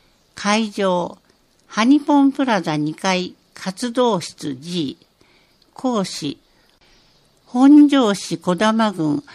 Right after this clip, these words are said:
広域聴覚障害者福祉協会及び本庄市児玉郡広域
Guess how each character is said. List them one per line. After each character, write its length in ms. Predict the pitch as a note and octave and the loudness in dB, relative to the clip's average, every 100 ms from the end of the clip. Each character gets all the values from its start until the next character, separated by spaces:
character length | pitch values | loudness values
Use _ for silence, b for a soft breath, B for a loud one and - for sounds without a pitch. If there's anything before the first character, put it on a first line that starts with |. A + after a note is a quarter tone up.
| B B _ | B B _
広 340 | - B3 C4 C4 | -4 0 2 2
域 380 | A#3+ - A3 - b b b - | -2 -10 -10 -12 b b b -4
聴 340 | C4 C#4+ C4+ | 0 4 2
覚 360 | C4+ B3 B3 B3 | 2 -2 0 -4
障 400 | - A3+ B3 B3 | 0 0 2 0
害 260 | A#3 F3+ | 0 0
者 320 | D3 - D3 - B B B | -2 -8 -12 -12 B B B
福 240 | - - C#4 | -20 -4 -2
祉 280 | C4+ - _ | -2 -8 _
協 260 | C4+ C4 B3 | 0 2 0
会 420 | B3 F#3+ D#3 D3+ _ | -2 -2 -2 -4 _
及 260 | G#3+ A3 E3 | -6 -2 -2
び 260 | C3+ C#3 - b b | -4 -8 -10 b b
本 420 | b A3+ B3+ C#4 B3+ | b 0 6 6 6
庄 260 | C4+ A#3 | 2 -2
市 360 | G3 - D3+ - _ | -4 -8 -12 -14 _
児 160 | - F#3 | -10 -4
玉 340 | A3 G#3+ G#3 | -2 0 -2
郡 340 | G3 D#3 C#3 - B B B | -2 -4 -4 -8 B B B
広 320 | - B3 C4+ B3+ | -4 2 2 2
域 400 | A#3+ - A3 | -2 -10 -10